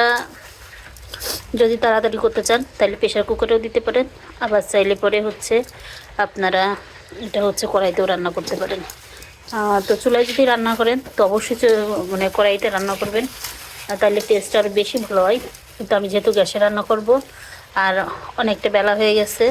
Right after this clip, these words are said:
সবার খিদেও লাগছে, এই জন্য আমি এটা গ্যাসে চড়াই দেবো। তার জন্যে প্রেশার কুকার ব্যবহার করব।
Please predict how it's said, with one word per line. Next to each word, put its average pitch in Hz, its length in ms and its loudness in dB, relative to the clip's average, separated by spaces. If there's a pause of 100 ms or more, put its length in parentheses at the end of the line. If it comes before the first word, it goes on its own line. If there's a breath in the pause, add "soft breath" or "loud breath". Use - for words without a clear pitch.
(180)
সবার 190 260 0
খিদেও 208 280 0 (100)
লাগছে, 202 280 -2 (640 loud breath)
এই 208 100 0
জন্য 208 200 2
আমি 208 120 2
এটা 233 180 2
গ্যাসে 190 280 2
চড়াই 180 260 4
দেবো। 170 140 0 (480)
তার 202 160 2
জন্যে 220 240 2
প্রেশার 220 260 -2
কুকার 190 280 0
ব্যবহার 180 260 4
করব। 185 160 -10